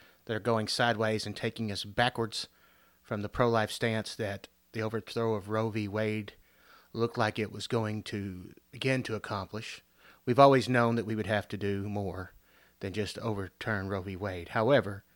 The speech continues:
it is disheartening when the state that I live in, Kentucky, failed to do anything last year when, when it was on the ballot. And now you have this issue in Wisconsin where they decide to go from having, having had a s-,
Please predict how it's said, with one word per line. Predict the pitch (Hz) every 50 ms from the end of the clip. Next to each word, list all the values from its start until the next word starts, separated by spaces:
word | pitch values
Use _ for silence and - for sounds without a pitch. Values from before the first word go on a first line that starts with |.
| _ _ _ _ _ _ _ _ -
it | - 123 131
is | 131 120 -
disheartening | 131 117 - - 123 117 110 110 107 107 107
when | 104 98 101 101 98 90 - - _ -
the | 110 -
state | - - 127 123 117 -
that | 104 113
I | 120 120
live | 117 113 110 98 98
in, | 98 95 98 98
Kentucky, | - 113 101 - 127 117 110 - 104 101 92
failed | - - 120 110 104 98
to | 101 98
do | 104 104
anything | 98 98 92 - 104 98 98 98
last | 92 95 95 - - 107
year | 101 95
when, | 95 98 98 92 - _ - - - - _ -
when | 117 110
it | 101
was | 101 117
on | 113 107
the | 104
ballot. | 98 113 117 107 98 113 135 - - - - _ - - - - _ _ - -
And | 104 101 104 104 104 101 92 - - -
now | 113 107 107 104 101 104 98 - - -
you | - 101 101 85
have | 98 98 98 95 92 101
this | 107 104 - - - _ - - - - - - _ _
issue | - 123 117 - - 117 110 104
in | 101 98
Wisconsin | 92 - - - 147 131 120 113 - 117 110 107 - - - -
where | - 101 107 107 98 110 107
they | 107 104 101
decide | 104 - - 110 104 104 104 -
to | -
go | 92 - 104 101 104 104
from | 95 - 110 98 101 101 -
having, | 104 107 110 113 107 -
having | - 117 117 113 107
had | 117 110
a | 104
s-, | 98 - - - -